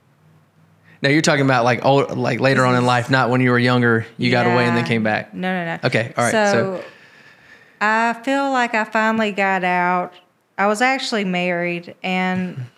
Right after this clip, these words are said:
Speaker 2: I wanted to take a travel assignment, so I was an adult.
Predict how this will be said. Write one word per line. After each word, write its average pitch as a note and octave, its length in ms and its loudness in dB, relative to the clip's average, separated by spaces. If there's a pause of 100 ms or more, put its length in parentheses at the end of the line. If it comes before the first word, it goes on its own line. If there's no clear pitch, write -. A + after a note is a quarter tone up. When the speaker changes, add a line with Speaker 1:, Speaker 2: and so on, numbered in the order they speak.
(1080)
Speaker 2:
I F#3+ 80 -2
wanted F#3+ 320 -2
to F#3 60 -12
take G3 200 -4
a F#3 60 -6
travel F#3+ 340 -2
assignment, G3 480 -4
so F#3 160 -6
I F3+ 40 -4
was F3 140 -8
an F3+ 80 -8
adult. E3+ 480 -8